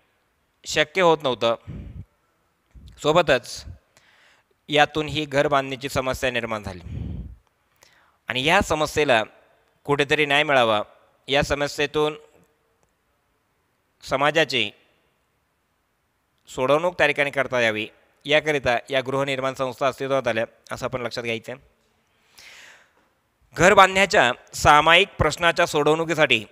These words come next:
अनेक व्यक्ती एकत्र येऊन गृहनिर्माण संस्थेच्या माध्यमातून आपला प्रश्न सोडवू शकतात, ही बाब लक्षात आली. गृहनिर्माण संस्था स्थापन केल्या जाऊ शकतात की ज्या माध्यमातून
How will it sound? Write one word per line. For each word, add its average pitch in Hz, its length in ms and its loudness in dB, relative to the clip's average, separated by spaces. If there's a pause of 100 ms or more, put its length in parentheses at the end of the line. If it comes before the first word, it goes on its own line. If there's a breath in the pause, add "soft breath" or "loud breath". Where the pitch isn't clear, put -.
(200)
अनेक 175 280 4
व्यक्ती 143 360 -2 (340)
एकत्र 151 400 0
येऊन 135 260 0 (280)
गृहनिर्माण 143 500 -2
संस्थेच्या 151 460 -2
माध्यमातून 143 580 0 (180)
आपला 139 260 0
प्रश्न 143 320 -4
सोडवू 139 360 0
शकतात, 131 400 -2 (140)
ही - 340 -10
बाब 147 180 4
लक्षात 127 300 -4
आली. 104 180 -6 (800 soft breath)
गृहनिर्माण 151 500 4
संस्था 156 300 -2
स्थापन 147 340 0
केल्या 143 180 0
जाऊ 143 140 2
शकतात 143 380 -4
की 156 80 -6
ज्या 151 120 4
माध्यमातून 143 560 0